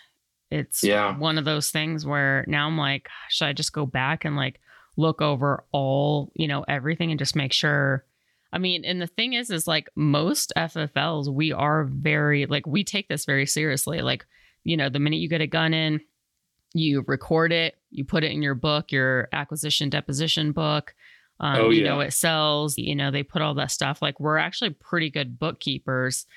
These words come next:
Speaker 1: Very few people do you hear of where it's like, you know, there's errors, but this is
Speaker 2: It's, it's a lot more involved and a lot more meticulous than most people probably realize.
Speaker 1: Oh, yeah.
Speaker 2: Uh,
Speaker 1: Then, and also that most, than most jobs out there.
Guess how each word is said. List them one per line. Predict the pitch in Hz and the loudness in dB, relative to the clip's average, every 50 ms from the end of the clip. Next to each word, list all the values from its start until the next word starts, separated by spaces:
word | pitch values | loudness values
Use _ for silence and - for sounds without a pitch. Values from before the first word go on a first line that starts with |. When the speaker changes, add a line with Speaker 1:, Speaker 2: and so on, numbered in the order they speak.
| - - _ _ | -20 -20 _ _
Speaker 1:
Very | 143 165 185 196 196 | 2 4 4 4 4
few | 190 - 175 165 | 2 2 0 0
people | - 180 165 143 147 143 135 | 0 0 0 2 2 0 0
do | 123 135 139 | 2 0 0
you | 139 | 0
hear | 139 - 147 139 135 131 | 0 0 0 2 2 2
of | 127 123 123 127 123 - | 2 2 0 -2 -2 -2
where | 135 131 127 123 | -2 0 0 0
it's | 123 123 - | 0 0 0
like, | 135 123 120 117 - - - | 0 0 0 -2 -4 -8 -6
you | - 147 139 | -2 -2 0
know, | 123 123 127 | 0 0 0
there's | 120 123 127 127 127 - - | 0 0 0 -2 -2 -2 0
errors, | 147 147 151 147 131 131 123 135 | 0 2 2 2 2 2 0 -2
but | 127 - 135 131 127 123 120 - - _ _ _ _ _ _ _ _ - - _ _ | -2 -2 0 0 0 0 -2 -4 -10 _ _ _ _ _ _ _ _ -20 -20 _ _
this | 226 254 - | 0 2 2
is | 349 277 190 | 2 4 4
Speaker 2:
It's, | 147 139 - - - - | 4 4 4 2 2 2
it's | - 156 - - - | 2 2 2 4 4
a | 139 | 4
lot | 123 123 139 175 180 180 | 4 4 4 4 4 6
more | 180 170 165 156 139 117 92 - - - _ | 6 6 8 6 4 4 0 -4 -12 -12 _
involved | - 139 131 120 107 95 104 110 117 120 127 131 117 113 | 2 4 4 4 4 4 4 4 6 6 4 4 4 4
and | 113 110 107 | 2 4 4
a | 101 95 | 4 6
lot | 104 113 113 95 | 6 4 4 4
more | 123 113 107 | 2 2 2
meticulous | 98 92 90 - - 131 127 - 110 101 98 92 - | 2 0 0 2 2 2 2 4 4 4 4 2 2
than | - 104 104 107 | 0 0 2 2
most | 104 104 - - | 2 2 0 2
people | - 110 104 - 92 90 - | 0 0 2 2 -2 -4 0
probably | - 110 110 104 101 92 90 | 0 0 2 4 4 4 4
realize. | 98 110 113 101 92 87 85 82 - - | 6 4 4 4 4 2 0 -2 -2 0
Speaker 1:
Oh, | 175 170 | 2 2
yeah. | 160 165 170 165 143 135 | 2 2 2 2 0 0
Speaker 2:
Uh, | 139 | 0
Speaker 1:
Then, | 202 180 180 170 - - | 0 0 -2 -2 -4 -6
and | - 170 165 | -6 -4 -2
also | 156 170 175 - - 180 | -2 -2 -2 0 -2 0
that | 139 147 143 - | 0 0 0 0
most, | 147 156 147 143 139 135 - - - - 135 - | 0 0 0 0 0 -2 -4 -8 -8 -12 -12 -4
than | - 151 147 147 - - | -2 -2 -2 -2 -2 -2
most | 139 143 131 131 - 131 | -2 -2 -2 -2 -2 -2
jobs | 117 131 117 143 185 175 151 - | -2 -2 0 0 -2 -2 -2 -4
out | 127 117 - - | -4 -4 -4 -4
there. | 131 123 - - 139 143 | -4 -4 -4 -4 -6 -6